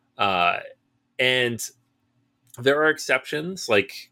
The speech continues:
a big thing that's happened lately is, like, Eurogame producers are using Kickstarter for their expansions, which I think is brilliant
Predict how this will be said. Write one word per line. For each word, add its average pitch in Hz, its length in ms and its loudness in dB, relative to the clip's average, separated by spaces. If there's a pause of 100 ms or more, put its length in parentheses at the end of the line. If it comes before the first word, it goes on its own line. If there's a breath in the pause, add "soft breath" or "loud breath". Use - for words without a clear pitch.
(420)
a 113 100 0
big 131 260 2
thing 127 220 0
that's 123 140 -4
happened 101 520 -2
lately 113 500 0
is, 95 520 -2 (440)
like, 95 160 -4
Eurogame 113 600 4
producers 98 460 -4
are 98 60 2
using 92 320 -4
Kickstarter 90 480 -6
for 98 140 -6
their 90 120 -2
expansions, 135 720 -6 (300 soft breath)
which 113 140 -6
I 113 100 4
think 113 160 -2
is 98 120 -2
brilliant 131 580 -4